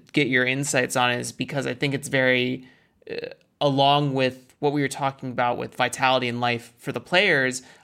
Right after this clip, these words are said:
I think it's almost the same sort of spectrum for the denizens of Death's Realm in terms of that, you know, if someone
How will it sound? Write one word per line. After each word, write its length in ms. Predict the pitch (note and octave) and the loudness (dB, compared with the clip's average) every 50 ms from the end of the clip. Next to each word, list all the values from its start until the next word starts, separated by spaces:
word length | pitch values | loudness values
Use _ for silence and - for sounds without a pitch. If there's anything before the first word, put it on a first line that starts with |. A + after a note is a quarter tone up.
| - - | -8 -6
I 80 | - | -2
think 180 | C#3 E3+ E3+ E3 | 0 2 2 2
it's 80 | D#3+ - | 2 2
almost 300 | D3+ D3+ D3+ D3 D3 D3 | 2 2 2 0 -2 -4
the 60 | C3 | -4
same 300 | - - C#3 C3+ C3+ C3 | -4 0 0 0 0 0
sort 220 | - - C3+ B2+ | -2 -2 -2 -2
of 60 | B2 | -2
spectrum 560 | - - - C#3 C3 C3+ - - C3+ B2 B2 A#2+ | -4 -2 0 -2 -2 -2 -2 -4 -4 -4 -4 -6
for 340 | - - C3+ C3 B2+ B2 | -4 -2 0 2 2 2
the 80 | A#2+ B2 | 0 -2
denizens 720 | A#2 A#2+ C3+ B2+ B2+ B2+ B2 A#2+ B2 A#2+ A#2+ A#2+ - F#3+ - | -4 0 0 0 2 0 -2 -2 -2 -4 -4 -6 -6 -8 -8
of 580 | - - C3 B2 A#2 A#2 A#2 A#2 A#2 A#2+ - | -2 0 0 2 2 0 -2 -6 -10 -10 -2
Death's 340 | - C3+ B2+ A#2+ - - - | 0 0 0 0 -2 -8 -6
Realm 640 | B2 B2+ B2+ B2 A#2+ B2 A#2+ A#2+ B2 - - - - _ _ _ _ _ _ _ _ _ _ _ - | 0 2 2 4 4 2 0 -2 -4 -6 -8 -10 -16 _ _ _ _ _ _ _ _ _ _ _ -2
in 180 | - D3+ C#3+ | 0 0 0
terms 460 | D3 - - D#3 D3 D3 D3+ D3 C#3 | -2 -2 -2 0 2 2 2 0 0
of 220 | C#3 C3 B2+ B2 C3 | 0 0 0 -2 -2
that, 380 | C3 B2+ B2 - - - - - - - - - _ _ _ _ _ _ _ _ _ _ _ _ _ _ _ _ _ _ _ _ _ _ _ _ _ _ _ _ _ _ _ _ _ - | -2 0 2 2 0 0 -2 -6 -20 -20 -20 -20 _ _ _ _ _ _ _ _ _ _ _ _ _ _ _ _ _ _ _ _ _ _ _ _ _ _ _ _ _ _ _ _ _ -6
you 120 | A#3 B3 | -4 -2
know, 460 | F#3+ B2+ A#2+ A#2+ B2 C3+ D3+ C#3+ D3 - _ _ _ _ _ _ _ _ _ _ _ _ _ _ _ _ - | 0 0 2 2 2 2 2 0 -4 -18 _ _ _ _ _ _ _ _ _ _ _ _ _ _ _ _ -4
if 120 | D#3+ C#3+ | -2 -2
someone 640 | - - G#3+ G#3+ A3 G#3+ G3 A3+ A3 G#3+ G#3 G3+ | -2 0 0 0 0 2 0 0 0 0 -2 -6